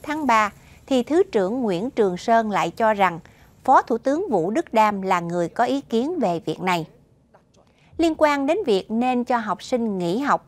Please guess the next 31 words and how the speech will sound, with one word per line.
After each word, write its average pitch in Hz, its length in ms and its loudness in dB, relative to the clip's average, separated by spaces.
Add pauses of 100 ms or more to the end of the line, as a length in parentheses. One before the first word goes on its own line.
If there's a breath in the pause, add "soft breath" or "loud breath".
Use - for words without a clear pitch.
(120)
hay 226 180 -4
đi 220 120 -2
học 196 240 -10 (100)
trở 175 180 2
lại, 185 300 0 (360 soft breath)
Thứ 381 240 6
trưởng 226 240 2
Bộ 196 140 4
Ngoại 190 200 -2
giao 220 280 2
Tô 220 180 0
Anh 208 240 0
Dũng 185 300 -2
được 190 220 0
truyền 185 220 -2
thông 220 220 -4
trong 202 220 -4
nước 294 280 -2
trích 381 200 -4
dẫn - 220 -2
lời 190 260 2
cho 208 160 -4
biết, 285 280 2 (560 soft breath)
tại 208 200 2
nhiều 214 280 -2
nước 254 320 0
có 359 120 0
ca 233 240 -2
nhiễm 202 360 -4
virus 247 420 -2
corona, 214 600 2